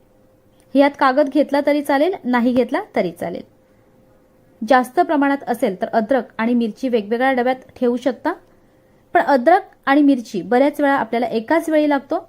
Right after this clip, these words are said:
त्यामुळे मग मी असं एक एक साईडला एकाच डब्यात ठेवले, म्हणजे आयत्या वेळेस फ्रीजमधून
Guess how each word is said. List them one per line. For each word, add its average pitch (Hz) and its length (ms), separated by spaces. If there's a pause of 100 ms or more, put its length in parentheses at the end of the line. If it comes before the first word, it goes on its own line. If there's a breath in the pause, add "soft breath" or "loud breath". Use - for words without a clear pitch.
(360)
त्यामुळे 302 440
मग 269 220
मी 277 140
असं 262 260 (100)
एक 240 200
एक 302 120
साईडला 269 440
एकाच 240 360
डब्यात 240 220 (100)
ठेवले, 226 260 (800)
म्हणजे 247 300
आयत्या 240 400
वेळेस 262 360
फ्रीजमधून 262 460